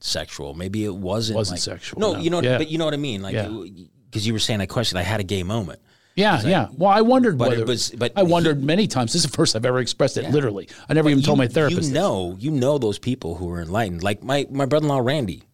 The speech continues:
Speaker 1: Randy Spelling. He is a life coach,
Speaker 2: Yeah.
Speaker 1: and he lives in, in Seattle. And,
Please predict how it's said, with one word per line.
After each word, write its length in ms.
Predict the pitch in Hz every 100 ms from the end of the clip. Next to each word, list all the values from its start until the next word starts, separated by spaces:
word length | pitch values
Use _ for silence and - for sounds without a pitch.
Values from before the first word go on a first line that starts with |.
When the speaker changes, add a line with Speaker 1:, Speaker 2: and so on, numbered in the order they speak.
| _
Speaker 1:
Randy 220 | 110 139
Spelling. 400 | - 120 107 69 - _ _ _
He 280 | _ 117 117 -
is 320 | 104 101 90
a 60 | 82
life 300 | 80 101 -
coach, 520 | 113 117 - - - _ -
Speaker 2:
Yeah. 340 | 95 208 269 240
Speaker 1:
and 240 | 92 95
he 200 | - 92
lives 240 | 87 104 113
in, 160 | 107 -
in 140 | 98 92
Seattle. 640 | - 87 90 98 107 104
And, 400 | 101 90 90